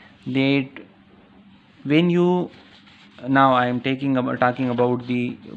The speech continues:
part number two. So part number two is this part number two. It has, now I am properly solving this for you.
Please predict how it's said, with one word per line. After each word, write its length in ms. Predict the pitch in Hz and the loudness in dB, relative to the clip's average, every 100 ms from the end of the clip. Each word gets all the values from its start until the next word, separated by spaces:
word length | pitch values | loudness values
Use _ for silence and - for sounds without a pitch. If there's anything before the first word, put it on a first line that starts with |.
| - | -2
part 300 | 123 123 123 | 2 2 2
number 280 | 123 120 117 | -2 0 0
two. 300 | - 160 190 - - - - - - - - - - - | 0 -4 -4 -12 -18 -18 -20 -20 -20 -20 -20 -20 -20 -16
So 360 | 139 135 135 135 - - | -8 -6 -6 -8 -14 -2
part 320 | 139 156 190 | -2 -2 -6
number 380 | 185 180 175 160 | -8 -6 -6 -4
two 240 | 147 147 | -4 -2
is 300 | 131 127 135 - - - _ - - - - - - - - - - - - - - - - - - - - - - - - - - - - - - | -2 -4 -6 -12 -20 -20 _ -20 -20 -20 -20 -10 -10 -10 -10 -10 -10 -18 -18 -18 -18 -16 -18 -16 -18 -20 -20 -20 -20 -20 -20 -20 -20 -20 -20 -20 -20
this 180 | 123 120 | -18 -16
part 360 | - 117 120 131 | -2 0 0 -2
number 260 | 120 120 | -2 -2
two. 300 | 110 143 175 - - _ - - - _ | -2 -6 -6 -12 -20 _ -20 -20 -20 _
It 180 | 151 147 | 0 2
has, 360 | 143 147 147 - - _ - _ _ _ - _ - | 2 0 -2 -14 -20 _ -20 _ _ _ -20 _ -2
now 300 | 120 131 123 | 0 2 0
I 160 | 120 | -2
am 120 | 120 113 | -2 -2
properly 720 | 120 120 135 131 131 127 - - | -2 -2 -4 -2 -2 -2 -4 -14
solving 500 | - 117 123 147 127 | -4 -4 -2 -2 -2
this 180 | 117 | -4
for 180 | - 110 | -2 -4
you. 340 | 110 113 143 | -2 -2 -4